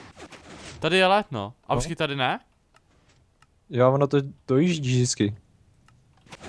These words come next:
Speaker 2: Tady není, no, pod tím. Jenom
Speaker 1: Počkej,
Speaker 2: tady.
Speaker 1: a když znova? Tamhle je, na konci.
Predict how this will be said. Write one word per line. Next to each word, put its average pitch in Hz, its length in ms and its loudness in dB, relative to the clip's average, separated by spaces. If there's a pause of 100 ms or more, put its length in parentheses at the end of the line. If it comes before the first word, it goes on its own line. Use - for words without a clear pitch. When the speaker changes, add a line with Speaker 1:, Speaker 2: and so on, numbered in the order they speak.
(1120)
Speaker 2:
Tady 123 240 6
není, 143 220 6
no, 131 140 6
pod 107 220 -4
tím. 113 360 -2 (100)
Jenom 113 260 4
Speaker 1:
Počkej, 107 140 4
Speaker 2:
tady. 135 140 6
Speaker 1:
a - 20 2
když 135 160 -2
znova? 110 420 -4 (2000)
Tamhle 185 300 2
je, 156 60 2
na 156 100 0
konci. 185 400 -6